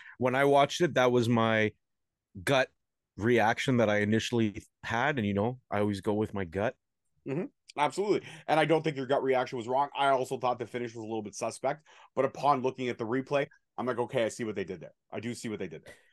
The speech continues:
Speaker 1: A-, and,
Speaker 2: So
Speaker 1: and in terms of building up to, because remember, we saw Janai Kai for the first time in M L W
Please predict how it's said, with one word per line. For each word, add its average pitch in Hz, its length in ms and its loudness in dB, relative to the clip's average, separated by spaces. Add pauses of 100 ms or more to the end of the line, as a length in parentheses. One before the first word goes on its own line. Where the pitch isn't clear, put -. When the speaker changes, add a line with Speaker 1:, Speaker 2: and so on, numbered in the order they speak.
(120)
Speaker 1:
A-, 139 180 -2
and, 151 180 4
Speaker 2:
So 156 60 2
Speaker 1:
and 151 140 4
in 143 120 2
terms 151 380 2
of 110 420 4
building 135 340 4
up 123 120 2
to, 151 80 -6
because 135 420 0
remember, 139 340 0
we 113 140 -2
saw 139 220 2
Janai 131 360 0
Kai 123 240 4
for 120 140 -4
the 104 80 -4
first 135 280 -4
time 123 240 2
in 113 80 2
M 107 140 2
L 104 80 2
W 98 460 -2